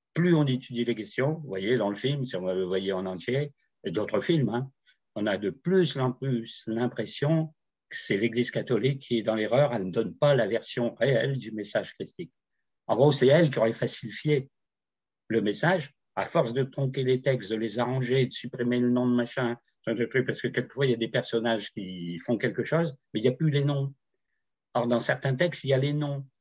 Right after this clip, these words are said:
<laughs> Donc, on se dit, tiens, pourquoi un, un tel fait ceci, puis il n'est pas nommé ? Ah, l'Église a effacé le nom parce que ça dirait quelque chose à quelqu'un, puis on chercherait son personnage, et cetera, et cetera. Donc moi, ce que je crois là-dedans, c'est que l'histoire de Marie-Madeleine, à part des arrangements,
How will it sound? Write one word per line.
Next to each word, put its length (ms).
<laughs> 200
Donc, 320
on 60
se 60
dit, 120
tiens, 180
pourquoi 360
un, 360
un 140
tel 200
fait 160
ceci, 420
puis 140
il 40
n'est 80
pas 140
nommé ? 440
Ah, 200
l'Église 460
a 20
effacé 380
le 80
nom 280
parce 160
que 80
ça 160
dirait 360
quelque 260
chose 260
à 80
quelqu'un, 540
puis 100
on 60
chercherait 460
son 160
personnage, 640
et 180
cetera, 340
et 60
cetera. 380
Donc 200
moi, 180
ce 100
que 80
je 140
crois 260
là-dedans, 460
c'est 180
que 80
l'histoire 360
de 80
Marie-Madeleine, 640
à 60
part 200
des 180
arrangements, 640